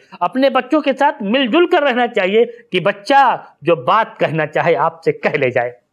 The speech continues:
रसूलुल्लाह सल्लल्लाहु अलैहि वसल्लम ने उसको बुलाया और कहा कि क्या तुम अपनी माँ के लिए जिना करना पसंद करोगे? उसने कहा, "ला वल्लाह, ऐ अल्लाह के रसूल सल्लल्लाहु अलैहि वसल्लम,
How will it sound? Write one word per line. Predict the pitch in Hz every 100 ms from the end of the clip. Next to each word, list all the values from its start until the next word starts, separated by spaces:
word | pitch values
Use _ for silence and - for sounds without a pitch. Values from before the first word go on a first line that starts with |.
| -
रसूलुल्लाह | 147 165 156 214 185
सल्लल्लाहु | - 147 156 185 147
अलैहि | 131
वसल्लम | 151 151
ने | 135
उसको | 127 135
बुलाया | 127 127 147 143 123 _ _ _ _ _ 143
और | 147
कहा | 156 165 220 170 - - _ _ _ _ _
कि | 180
क्या | - 226 240
तुम | 277 269 254 160 - _ 165
अपनी | - 185 165 139
माँ | 160 220
के | 226 208
लिए | 175 160 147
जिना | 135 165 151
करना | 147 131 127
पसंद | - - 180 185
करोगे? | 185 220 277 277 381 - _ _ _ _ _ -
उसने | 139 143 123
कहा, | 131 131
"ला | 123 190 240
वल्लाह, | 220 208 285 339 - - _ _ -
ऐ | 147
अल्लाह | 139 143
के | 135
रसूल | 135 131 220 202
सल्लल्लाहु | - 143 131 139 180 160
अलैहि | 139 160 220
वसल्लम, | 196 220 208